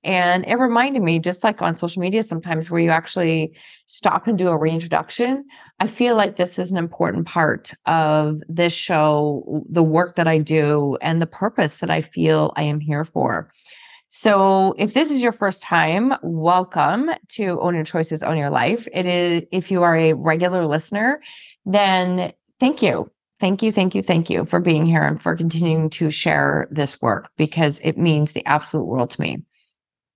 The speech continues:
So there's a backstory, right? We all have a backstory. This podcast, it started, um, back in twenty seventeen. So I wanna back it up a little bit more before that.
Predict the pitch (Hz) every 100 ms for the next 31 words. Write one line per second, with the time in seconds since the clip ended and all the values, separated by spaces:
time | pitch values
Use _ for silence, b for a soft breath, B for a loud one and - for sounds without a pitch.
0 | - - 220 208 196 - 214 254 277 339
1 | - 165 76 - 202 220 214 226 202 202
2 | 196 - 165 151 - 160 b b b b
3 | - 262 - 226 214 220 185 - - 196
4 | - - 190 185 180 175 180 170 - -
5 | 175 165 156 151 151 - 175 170 185 247
6 | 208 - - 175 175 202 196 - 170 165
7 | 156 - - 151 104 151 - 185 220 262
8 | 214 196 214 180 180 160 147 180 185 160
9 | 156 156 143 143 - 147 147 147